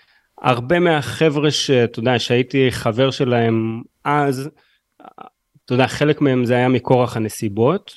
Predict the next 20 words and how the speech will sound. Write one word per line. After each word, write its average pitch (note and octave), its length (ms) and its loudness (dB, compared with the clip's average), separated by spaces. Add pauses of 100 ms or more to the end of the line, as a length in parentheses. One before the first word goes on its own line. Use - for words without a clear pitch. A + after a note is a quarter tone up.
(240)
של A2 280 -2
הייתי A#2+ 340 2
ב-, A2 320 0
בסביבה A#2 380 0
מאוד B2 240 2
מסוימת A#2+ 560 -2
וזה G#2+ 220 -4
מה A#2 100 -2
שיש - 280 -8
לך. - 200 -8 (1400)
אמ, C3 1080 2
יש F3+ 200 0
לי F3+ 80 0
חברים D3+ 560 0
שאתה A#2+ 840 0
יודע, E3+ 300 2 (160)
אה, A2+ 240 -4
חלק, C#3 560 0
אה, A#2+ 60 2 (520)
אה, A2 240 -8